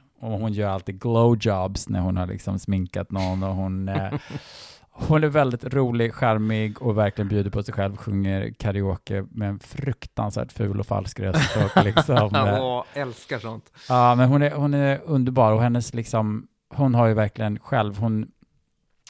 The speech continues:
Speaker 1: berätt-, pra-, är ju väldigt öppen med det, om att så här, jag får ju,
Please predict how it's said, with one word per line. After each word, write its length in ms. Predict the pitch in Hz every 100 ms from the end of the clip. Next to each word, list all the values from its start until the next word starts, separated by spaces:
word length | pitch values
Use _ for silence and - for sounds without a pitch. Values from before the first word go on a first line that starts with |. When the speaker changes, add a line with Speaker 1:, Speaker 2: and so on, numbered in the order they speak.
| -
Speaker 1:
berätt-, 280 | 107 117 -
pra-, 120 | 120
är 40 | 113
ju 60 | 113
väldigt 320 | 110 92 -
öppen 340 | 110 - 143
med 100 | 123
det, 160 | 98 107
om 140 | 98
att 140 | 95 -
så 100 | 101
här, 160 | 101 -
jag 200 | 104 104
får 300 | - 117 107
ju, 240 | 95 95